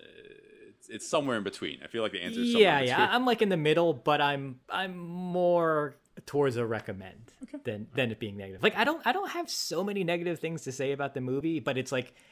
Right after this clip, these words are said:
Speaker 2: it's hard for me to <laughs> recommend it.
Speaker 1: Right, right. Yeah.
Speaker 2: Yeah.
Speaker 1: That's true. That's very, very true. I, ugh, this is a tough one. And, and not to say that there needs to be a black and white answer. It's, uh, you know, like, my answer is more lines like, "I like the movie.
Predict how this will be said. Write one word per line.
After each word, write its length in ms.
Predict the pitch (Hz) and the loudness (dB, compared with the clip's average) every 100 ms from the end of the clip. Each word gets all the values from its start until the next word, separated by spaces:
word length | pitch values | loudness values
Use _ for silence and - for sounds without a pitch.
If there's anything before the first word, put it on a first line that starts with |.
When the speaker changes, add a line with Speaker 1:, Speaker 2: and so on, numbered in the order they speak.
| _ _ | _ _
Speaker 2:
it's 100 | 131 - | -12 -8
hard 420 | - 190 185 139 | 4 6 6 4
for 120 | 151 | 0
me 140 | 131 123 | 0 -2
to 100 | 113 | -4
<laughs> 0 | |
recommend 460 | 110 - 135 110 | -6 -6 -6 -8
it. 400 | - - _ - | -16 -20 _ -6
Speaker 1:
Right, 180 | 82 - - | -6 -6 -10
right. 160 | - - | -16 -8
Yeah. 280 | 107 101 95 - | -2 -2 -2 -8
Speaker 2:
Yeah. 60 | - - | -20 -2
Speaker 1:
That's 240 | 131 135 | 0 0
true. 240 | - 120 110 - | 0 -4 -4 -10
That's 180 | 110 - | -12 -8
very, 180 | 101 | -6
very 120 | 98 92 | -6 -8
true. 200 | - - | -12 -8
I, 140 | 92 95 _ - - - _ - - - - - | -8 -8 _ -20 -20 -20 _ -20 -20 -20 -20 -10
ugh, 280 | 101 117 113 101 | -2 0 0 -4
this 100 | 117 | -8
is 40 | |
a 60 | 127 | -4
tough 260 | 117 107 - | 0 0 -2
one. 240 | 87 85 - | -6 -8 -8
And, 240 | 101 101 107 | -6 -2 0
and 140 | 110 | 2
not 180 | 113 117 | 2 0
to 100 | 113 | -4
say 220 | - 110 | -4 -2
that 160 | 95 90 | -2 -4
there 120 | 95 | -8
needs 200 | 92 90 | -8 -10
to 40 | |
be 60 | 87 | -10
a 40 | |
black 260 | 78 80 80 | -6 -6 -6
and 80 | 80 | -8
white 140 | 78 | -10
answer. 420 | 80 78 - 73 - | -8 -10 -12 -14 -14
It's, 380 | 80 - - _ _ 82 78 - - - - 78 | -16 -16 -20 _ _ -20 -20 -20 -20 -20 -20 -16
uh, 100 | 85 85 | -14 -12
you 60 | 82 | -12
know, 80 | |
like, 140 | 80 92 | -12 -10
my 200 | 82 82 | -8 -8
answer 340 | 82 80 85 | -10 -12 -14
is 140 | 76 - | -14 -16
more 200 | 78 76 | -14 -14
lines 240 | 73 76 | -14 -16
like, 120 | - - 95 | -20 -10 -6
"I 60 | |
like 300 | 110 160 175 | 0 0 0
the 80 | - | -6
movie. 560 | 147 170 135 120 110 | -4 -4 -2 -2 -2